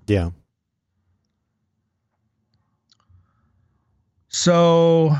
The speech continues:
Speaker 2: I think if I'm gonna back away from the internet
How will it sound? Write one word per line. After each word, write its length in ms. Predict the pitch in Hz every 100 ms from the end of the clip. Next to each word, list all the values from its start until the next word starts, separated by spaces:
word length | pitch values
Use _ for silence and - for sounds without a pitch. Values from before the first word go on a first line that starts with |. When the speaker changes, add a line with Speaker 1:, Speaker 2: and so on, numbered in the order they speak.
| - _ _ _ _ _ -
Speaker 2:
I 120 | 139
think 320 | - 214 202
if 180 | 165 -
I'm 180 | 175 196
gonna 180 | 190 120
back 360 | 120 123 -
away 260 | 123 127 127
from 180 | 110 101
the 120 | 107
internet 420 | 135 101 87 90